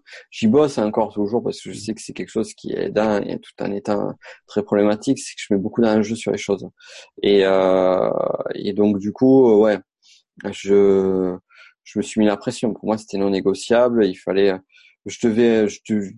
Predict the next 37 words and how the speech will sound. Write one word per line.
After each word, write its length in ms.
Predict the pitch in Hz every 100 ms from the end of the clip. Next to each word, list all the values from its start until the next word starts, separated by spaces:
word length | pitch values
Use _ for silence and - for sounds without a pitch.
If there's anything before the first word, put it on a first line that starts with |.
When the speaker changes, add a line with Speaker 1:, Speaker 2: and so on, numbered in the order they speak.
| 113
Speaker 1:
devais 200 | 110 120
réussir 320 | 117 110 113
mon 120 | 101
entreprise, 480 | 95 95 - - 95
quoi. 120 | _ _ _ _
Speaker 2:
D'accord, 440 | 104 98 - - _
ouais. 80 | - - _
Speaker 1:
Donc, 180 | - 95 -
euh, 260 | 92 92 87 95 - _ - - _ -
donc, 220 | 98 -
ouais, 260 | 101 104 92
donc 300 | 92 98 -
j'ai, 160 | 92
finalement, 460 | 104 - 98 110 123
le 100 | 110
chômage, 380 | 95 - 101 117
j'en 100 | 101
ai 60 | 95
profité 360 | - - -
que 100 | 107
cinq 280 | - - 101
mois 360 | - 113 120 117
et 40 |
puis 140 | 107 -
après, 220 | - -
je 120 | 101
me 60 | -
suis 180 | - -
lancé, 380 | 90 95 - 110 113 113
euh, 220 | 101 95 - - - - _
directement. 720 | 92 101 95 - 101 107 113
À 60 | 110
l'époque, 300 | 95 101 101
c'était, 400 | - 90 101 98
euh, 140 | 92
statut 360 | 90 92 - -
auto-entrepreneur. 840 | 104 90 90 - - 92 117 123